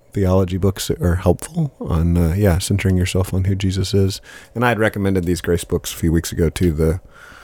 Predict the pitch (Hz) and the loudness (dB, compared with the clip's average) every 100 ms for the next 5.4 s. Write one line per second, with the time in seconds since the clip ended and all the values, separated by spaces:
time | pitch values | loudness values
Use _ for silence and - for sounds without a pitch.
0 | - - - - - - 92 76 - 90 | -20 -20 -20 -20 -14 -4 -2 0 2 2
1 | 82 87 85 85 82 87 92 87 87 85 | 2 -2 0 0 -2 -2 0 2 2 0
2 | - 85 - 80 80 82 82 - - 82 | 0 -2 0 0 0 0 0 -2 -4 -2
3 | 76 82 - - - - - - - - | -2 -6 -10 -20 -20 -20 -20 -20 -20 -20
4 | - - 80 78 64 65 67 87 85 80 | -20 -8 -4 -4 -4 -6 -6 0 0 2
5 | 80 76 - | 0 0 -4